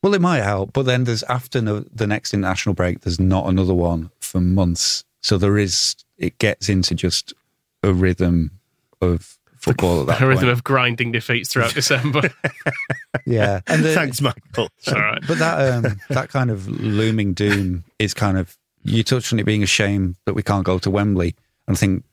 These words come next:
Speaker 1: there's also that
Speaker 3: I hate Wembley. I've
Speaker 1: realisation.
Speaker 3: not enjoyed any trip there ever.
Speaker 1: But we
Speaker 3: Apart from when I did the tour.
Speaker 1: <coughs> we ended last season with that big feeling of, "Oh, next year we could just sneak into Europe." And you didn't wanna make it, like, a realistic aim, but you still had that,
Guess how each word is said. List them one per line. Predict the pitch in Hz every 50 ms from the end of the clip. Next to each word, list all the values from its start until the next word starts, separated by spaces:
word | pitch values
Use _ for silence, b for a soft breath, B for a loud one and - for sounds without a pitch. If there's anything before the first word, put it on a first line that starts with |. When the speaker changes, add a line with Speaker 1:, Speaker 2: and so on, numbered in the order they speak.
| _ _ -
Speaker 1:
there's | 73 76 82 - 110 98 104
also | 98 95 - - 95 92
that | 90 87 90
Speaker 3:
I | 131
hate | 110 101 120 131
Wembley. | 98 98 98
I've | 101
Speaker 1:
realisation. | 95 92 92 98 127 135
Speaker 3:
not | 131 123
enjoyed | 117 113 120 107 120
any | 131 131 117
trip | - - - 95 - -
there | 76 80 90
ever. | 104 107 98 92 92 - - -
Speaker 1:
But | 180 123 117
we | 107 120 123 123 120
Speaker 3:
Apart | 107 104 170 160 143
from | 151 165
when | 160
I | 147
did | 147 143
the | 143 139
tour. | - - 160 139 120 101 98 - _ _ _ -
Speaker 1:
<coughs> | 131 - - - - - - - - 415 - 113
we | 113 127 127 123
ended | 123 131 123 117 113 107
last | 110 110 113 - -
season | - 117 107 104 98 85 95 92 90 87 90 - - -
with | - 107 104 -
that | - 92 - -
big | - 95 -
feeling | - - 110 107 101 98 92
of, | 87 -
"Oh, | - - 92
next | 92 92 92 95 95 - - - - -
year | - 98 90 85
we | 87 87
could | - - 92 - - -
just | - - - - 104 - - - -
sneak | - - - - 117 110 98 - -
into | 101 95 - -
Europe." | 95 98 98 95 90 - -
And | - 104
you | 110 117
didn't | 123 160 143 - -
wanna | - 90 87 87 131 - -
make | 135 131 127 120 -
it, | 131
like, | 113 110 107
a | - 113
realistic | 107 113 117 113 110 107 - - - -
aim, | 107 110 104
but | 98 -
you | -
still | - - - 127 113 107
had | 107 104
that, | - 92 -